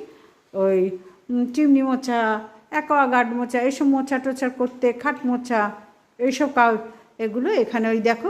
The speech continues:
কেচে পোটলা করে রেখে দিয়েছি, যাতে খুঁজতে না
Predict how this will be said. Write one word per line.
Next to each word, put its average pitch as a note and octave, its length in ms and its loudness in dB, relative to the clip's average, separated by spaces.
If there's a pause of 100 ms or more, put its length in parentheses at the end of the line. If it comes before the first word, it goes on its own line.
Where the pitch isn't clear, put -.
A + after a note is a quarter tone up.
(140)
কেচে B3 260 -2 (100)
পোটলা G3+ 340 -2
করে E3 240 -2
রেখে D3 220 -6
দিয়েছি, C#3 320 -8 (420)
যাতে D#4+ 180 -2 (100)
খুঁজতে F4 380 2 (100)
না D3+ 60 -2